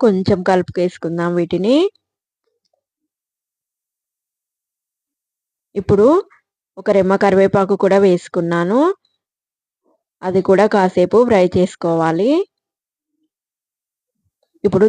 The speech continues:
దీంట్లోకి ఉల్లిపాయ ముక్కలు వేసుకుంటున్నాను. ఈ ఉల్లిపాయ ముక్కలు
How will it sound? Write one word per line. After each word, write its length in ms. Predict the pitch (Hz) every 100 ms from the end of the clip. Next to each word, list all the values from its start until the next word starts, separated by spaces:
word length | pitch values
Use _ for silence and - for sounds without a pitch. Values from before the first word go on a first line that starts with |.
| 208
దీంట్లోకి 580 | 202 185 185 175 233 330 403 _ _ _
ఉల్లిపాయ 300 | 208 208 214 202
ముక్కలు 260 | 190 196 185
వేసుకుంటున్నాను. 840 | 180 - 185 180 180 170 170 208 294 - _ _ _ _ _ _ _ _ _ 302 285 _ _ _ _ _ _ _ _ _ _ _ _ _ _ _ _ - - _ _ _ _ 302 _ _ _ _ _ _ 262
ఈ 80 | 233 220
ఉల్లిపాయ 320 | 214 226 220
ముక్కలు 480 | 214 202 202 233